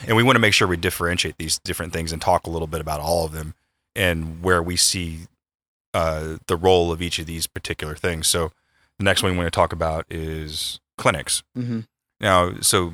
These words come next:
Speaker 1: by definition, you know, I think a clinic would be something, it's gonna be a group
Speaker 2: Specialty
Speaker 1: setting.
Speaker 2: cour-, and a
Speaker 1: Yeah, specialty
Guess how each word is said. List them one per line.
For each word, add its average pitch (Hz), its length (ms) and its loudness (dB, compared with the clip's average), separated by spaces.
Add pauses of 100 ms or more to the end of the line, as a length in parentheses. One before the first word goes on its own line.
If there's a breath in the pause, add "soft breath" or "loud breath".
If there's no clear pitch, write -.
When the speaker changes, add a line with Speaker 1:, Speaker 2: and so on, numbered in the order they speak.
(120)
Speaker 1:
by 92 120 4
definition, 90 680 0
you 98 100 -6
know, 87 80 2
I 82 40 -2
think 90 220 -2
a - 20 -2
clinic 90 320 0
would 82 120 -4
be 85 100 -4
something, 85 440 -2
it's 104 160 -2
gonna 95 220 2
be 92 120 -4
a 87 40 -2
group 101 220 0
Speaker 2:
Specialty 117 300 4
Speaker 1:
setting. 107 100 -2
Speaker 2:
cour-, 107 240 -4
and 110 80 -4
a 120 100 -2
Speaker 1:
Yeah, - 0 - (120)
specialty 113 40 4